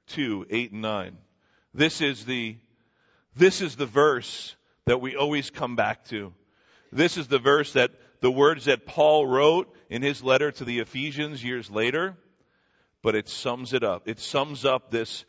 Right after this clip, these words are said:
crucial doctrine. "For by grace you have been saved through faith. And this is not your own doing. It is the gift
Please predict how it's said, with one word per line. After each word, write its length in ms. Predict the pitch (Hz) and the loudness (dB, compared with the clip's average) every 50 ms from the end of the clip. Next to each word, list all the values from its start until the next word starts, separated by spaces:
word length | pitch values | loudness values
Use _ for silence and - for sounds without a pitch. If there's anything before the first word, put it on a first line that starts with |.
| _ _ _ _ | _ _ _ _
crucial 560 | _ - - - 240 233 - - - 196 165 135 | _ -18 -14 -10 -8 -8 -6 -6 -6 -6 -6 -4
doctrine. 600 | - 147 113 104 - - - - 87 78 78 - _ _ _ _ _ _ _ _ _ _ _ _ _ _ _ - | -2 -2 -2 -4 -6 -10 -14 -18 -18 -18 -20 -20 _ _ _ _ _ _ _ _ _ _ _ _ _ _ _ 0
"For 180 | 147 156 160 | 0 0 2
by 260 | 131 151 156 156 165 | 6 6 6 6 6
grace 760 | 156 123 - 131 135 139 147 165 196 208 208 185 - - - | 4 0 -4 -10 -4 0 2 4 4 4 2 2 -4 -6 -8
you 160 | 180 180 143 | -6 -4 0
have 280 | 139 143 139 143 135 120 | 4 4 4 4 4 0
been 180 | 135 135 135 123 | -4 -6 -6 -10
saved 640 | - - 127 107 98 95 95 104 113 110 - - - _ _ _ _ _ _ _ _ _ _ _ _ _ _ _ _ _ _ | -10 -6 -4 -2 -2 -2 -2 -4 -4 -6 -8 -16 -20 _ _ _ _ _ _ _ _ _ _ _ _ _ _ _ _ _ _
through 240 | - - 123 113 104 | -10 -6 -4 -4 -4
faith. 640 | - - - - 139 135 120 - - - 90 87 - - _ _ _ _ _ _ _ _ _ _ _ - | -6 -10 -12 -8 -8 -8 -8 -8 -10 -10 -10 -10 -12 -16 _ _ _ _ _ _ _ _ _ _ _ -14
And 160 | 110 107 107 | -12 -8 -4
this 220 | 117 123 - - 135 | -4 -4 -4 -4 -6
is 200 | 120 - 113 110 | -6 -6 -8 -10
not 520 | 117 117 123 131 135 139 135 131 - - | -8 -2 0 2 4 4 4 2 0 -2
your 220 | 123 120 117 117 | -4 -4 -4 -2
own 280 | 104 117 120 120 120 120 | -2 -4 -4 -4 -6 -6
doing. 500 | 113 113 101 98 95 92 92 95 92 92 _ _ _ _ _ _ _ _ _ _ _ _ _ _ | -6 -6 -4 -4 -6 -8 -10 -14 -18 -20 _ _ _ _ _ _ _ _ _ _ _ _ _ _
It 120 | - 104 101 | -12 -10 -8
is 160 | 101 101 - | -8 -10 -10
the 120 | - 101 | -12 -12
gift 640 | 95 _ - 113 123 113 90 90 - - - _ _ | -12 _ -10 -4 -2 -2 -2 -4 -6 -12 -20 _ _